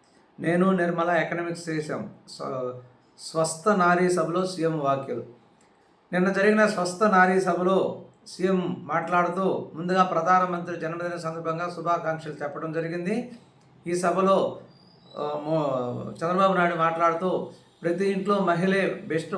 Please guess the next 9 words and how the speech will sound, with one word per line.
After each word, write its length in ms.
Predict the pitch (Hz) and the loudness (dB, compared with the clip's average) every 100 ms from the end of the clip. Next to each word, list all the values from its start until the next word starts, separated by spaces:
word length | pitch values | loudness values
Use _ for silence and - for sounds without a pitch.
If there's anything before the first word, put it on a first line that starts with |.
| 170 | 0
ఫైనాన్సియర్, 920 | 165 175 165 165 175 156 - - 170 | 2 2 0 0 2 2 0 -6 -4
హోమ్ 140 | 175 | 0
మినిస్టర్, 540 | 165 160 160 165 156 - - - _ - | 0 0 0 2 2 -2 -12 -20 _ 2
కార్పొరేట్ల 640 | 175 185 202 190 185 180 | 2 2 0 2 2 0
కంటే 300 | 180 175 175 | -4 -2 -2
కూడా 400 | 170 165 170 147 | 0 4 4 4
డ్వాక్రా, 440 | 139 160 165 180 180 | 2 -2 0 2 2
మెప్మా 640 | 165 156 160 170 170 180 151 | 2 -4 -2 0 0 -2 -6
మహిళలే 640 | 156 156 160 160 110 - | -6 -4 -2 -2 -2 -8